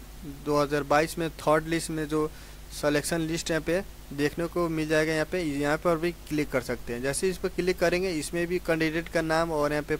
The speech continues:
पांच जो list है वो आपको देखने को मिल जाएगा। और यहाँ पे friends, इस तरह से अपना जो final यहाँ पे जो third list है उसमें आपका जो नाम आया है यहाँ पे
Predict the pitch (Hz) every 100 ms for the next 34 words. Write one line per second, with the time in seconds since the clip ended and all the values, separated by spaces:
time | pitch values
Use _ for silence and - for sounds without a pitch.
0 | - 143 151 - 151 147 151 160 - 151
1 | 160 165 135 - 160 139 135 151 151 156
2 | 156 156 151 151 190 - - - - -
3 | 123 127 131 139 135 139 135 135 - 202
4 | 196 190 190 196 190 202 196 170 175 170
5 | 160 - 160 165 170 190 190 190 185 185
6 | 208 - - 143 143 131 - - 165 175
7 | 175 180 - 165 180 156 147 - 160 165
8 | 151 - 156 143 151 165 175 160 170 165
9 | 185 165 151 165 185